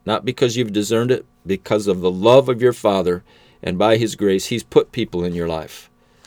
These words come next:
just to be. Number three, the grace of Father has been manifested in my life through Emmanuel. Emmanuel.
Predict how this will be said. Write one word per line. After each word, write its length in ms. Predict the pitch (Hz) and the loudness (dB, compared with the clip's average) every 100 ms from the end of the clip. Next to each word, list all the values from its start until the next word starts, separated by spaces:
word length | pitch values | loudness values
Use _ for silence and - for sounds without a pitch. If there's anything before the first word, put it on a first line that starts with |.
| - - _ | -18 -18 _
just 340 | - 208 - - | 0 0 0 -2
to 80 | |
be. 400 | 92 101 85 80 - - _ _ _ _ _ _ _ - _ - - - - _ - | 0 0 -4 -8 -20 -20 _ _ _ _ _ _ _ -20 _ -20 -20 -20 -20 _ -2
Number 180 | 139 | 2
three, 400 | 131 165 147 87 - - - - - - - - - - - - - _ - | 2 6 6 6 -2 -18 -18 -20 -20 -20 -20 -20 -20 -20 -20 -20 -20 _ -4
the 120 | 98 | 0
grace 440 | 104 123 143 - | 6 8 8 6
of 140 | 131 113 | 0 2
Father 440 | 113 95 95 110 123 - - | 2 2 2 -4 -10 -16 -14
has 100 | 92 | -8
been 220 | 104 101 | -2 0
manifested 800 | 107 123 120 - 104 - - 90 | 2 2 2 -2 -2 -2 -4 -4
in 120 | 92 | -2
my 220 | 98 127 | 0 0
life 500 | 127 82 82 87 - - - - _ - - - | 0 0 -4 -8 -16 -20 -20 -20 _ -20 -20 -6
through 160 | - 104 | 4 4
Emmanuel. 840 | 101 113 120 113 87 90 82 - - - _ - - - - - - - _ | 6 4 4 2 0 -2 -4 -14 -20 -20 _ -20 -20 -20 -20 -20 -20 -20 _
Emmanuel. 760 | 110 101 107 104 90 85 82 - | -4 0 2 2 0 -2 -4 -12